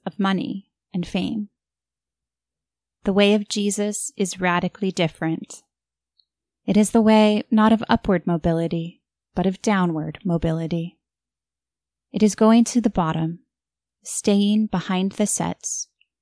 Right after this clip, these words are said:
and choosing the last place. Why is the way of Jesus worth choosing? Because it is the way to the kingdom, the way Jesus took,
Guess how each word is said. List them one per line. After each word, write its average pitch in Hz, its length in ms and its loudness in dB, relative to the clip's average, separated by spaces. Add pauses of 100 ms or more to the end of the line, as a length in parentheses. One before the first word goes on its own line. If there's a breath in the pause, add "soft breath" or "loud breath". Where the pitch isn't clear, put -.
(580)
and 196 140 0
choosing 233 500 4
the 208 120 2
last 170 440 -2
place. - 560 -8 (1200)
Why 190 220 2
is 240 180 4
the 233 100 2
way 214 160 6
of 185 140 0
Jesus 190 480 -2
worth 180 340 0
choosing? 262 560 -2 (1300)
Because 196 580 2
it 196 100 0
is 196 140 -2
the 190 100 -2
way 190 320 0
to - 140 -8
the 220 100 0
kingdom, 180 640 -4 (420)
the 202 100 0
way 185 160 2
Jesus 196 440 -2
took, - 380 -6